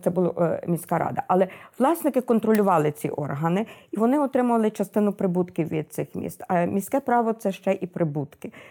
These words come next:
Прибутки від торгівлі, прибутки, е, від, там, сплати різних податків, звільнення від податків, часто на користь короля, там, коли місто горіло, коли були якісь ексцеси,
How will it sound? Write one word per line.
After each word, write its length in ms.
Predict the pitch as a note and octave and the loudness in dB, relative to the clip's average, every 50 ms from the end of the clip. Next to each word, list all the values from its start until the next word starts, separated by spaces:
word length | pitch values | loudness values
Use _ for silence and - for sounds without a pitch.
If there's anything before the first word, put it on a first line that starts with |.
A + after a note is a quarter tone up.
| - _ | -20 _
Прибутки 480 | - - F#3+ F#3 G3 F#3+ - - F#3 | -2 -2 2 2 2 0 0 -2 -2
від 200 | E3 E3 E3 - | -2 -2 -4 -2
торгівлі, 680 | - F3 E3+ F#3+ G3 B3+ C#4 C#4 B3+ B3 A#3+ A#3+ B3 B3 - - - - - - _ _ _ | -2 -2 -2 2 2 4 4 4 4 4 4 4 2 2 -2 -8 -18 -20 -20 -20 _ _ _
прибутки, 680 | - F3+ F#3 F3+ E3+ F3 F#3 F3+ F3 - - - F3+ | 0 2 2 2 4 4 2 2 2 -2 -2 2 4
е, 600 | E3+ E3 D#3+ D#3 - - E3 E3+ D#3 D#3 D#3 D#3 D3+ - - D3 D3 C#3+ G#2+ G#2+ G2+ - - - | 4 4 4 2 0 2 2 4 4 2 0 -2 -4 -6 -8 -8 -6 -4 -4 -4 -4 -4 -6 -6
від, 520 | - D3+ D3+ E3+ D#3+ E3+ - - D3+ A#2 | -4 0 2 2 2 0 -4 -8 -8 -4
там, 180 | - C#3 - E3+ | -4 -4 -4 -4
сплати 380 | - - - F3+ D#3+ D#3 - E3+ | -8 -2 0 0 0 2 2 0
різних 320 | D3+ D#3 D3+ E3 D3+ - | 2 2 2 0 -2 0
податків, 520 | _ G3+ G3+ B3 C4+ C4+ C4 - - G#3 | _ 0 2 4 2 2 2 0 -2 -2
звільнення 560 | F#3+ F3 E3 F3 A#3+ C4 B3 A#3+ A#3 A3 A3 G#3 | -2 0 0 2 2 2 2 2 2 2 2 2
від 180 | G#3 G3+ G3+ | 0 -2 -2
податків, 600 | _ - F#3+ F3+ G3 G3 F#3+ F#3+ - - F#3+ F3+ F3 - - - - _ | _ -2 0 2 4 2 2 0 0 -2 -2 -2 -2 -8 -18 -20 -20 _
часто 400 | _ - G3 F#3 G3 F#3+ - F#3 | _ 0 0 0 0 0 -2 0
на 140 | F3 F3 E3+ | 2 2 0
користь 340 | E3+ - F#3 F3 F3 F3 - | 2 2 2 2 2 0 0
короля, 300 | - F#3 F3 F#3 F3+ E3+ | 0 2 4 4 4 2
там, 180 | E3+ D#3 D3 | 2 -2 -6
коли 240 | C#3+ - D3 C#3 C3+ | -6 -6 -6 -6 -4
місто 320 | C3+ B2+ C3 - - - C3 | -4 -4 -6 -6 -6 -6 -4
горіло, 840 | C#3+ - - - D3 C#3 E3+ F3+ G3+ B3 B3+ A#3 G#3+ G#3 G3 F#3+ | -4 -4 -4 -4 -2 0 2 2 4 4 4 4 4 4 4 2
коли 380 | F#3 - - D#3 C#3+ C#3 C#3+ D3 | 2 0 -2 -2 0 0 0 -2
були 260 | C3+ - D#3 D3+ D3 | 0 0 2 2 2
якісь 380 | D#3 C#3+ C#3+ - D#3 D3+ D3+ - | 2 2 0 0 -2 -2 -2 -4
ексцеси, 720 | G2+ - - - - B3 A#3+ A#3+ A#3 A#3 - - G3 F#3+ | -10 -10 -10 -4 0 4 4 4 2 2 2 2 2 2